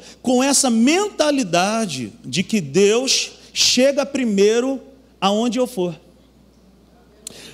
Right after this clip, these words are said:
Quando eu vou chegar, Ele já chegou. Aonde eu vou colocar a mão, Ele já colocou. Aonde eu vou pisar, Ele já pisou. Isso é ser abençoado.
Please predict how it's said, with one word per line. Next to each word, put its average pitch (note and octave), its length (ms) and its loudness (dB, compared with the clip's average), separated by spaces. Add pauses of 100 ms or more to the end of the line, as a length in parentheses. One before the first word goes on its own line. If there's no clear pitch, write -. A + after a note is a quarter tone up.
(400)
Quando D#4+ 400 2
eu C4 200 4
vou C#4 220 2
chegar, B3+ 320 0
Ele B3+ 100 0
já C4 100 -2
chegou. A3+ 360 -4 (960)
Aonde A#3+ 220 2
eu B3+ 60 4
vou C4 100 2
colocar B3 380 0
a B3 60 2
mão, A#3+ 160 0
Ele A#3+ 80 0
já A#3 120 -2
colocou. A#3 520 -4 (260)
Aonde G#3+ 200 0
eu G#3+ 60 2
vou A#3 100 2
pisar, A3 300 -2
Ele A3 100 -2
já G#3+ 120 0
pisou. D3+ 380 -6 (1400)
Isso E4+ 240 2
é F#4 60 -2
ser D#4 240 2
abençoado. C#4 920 0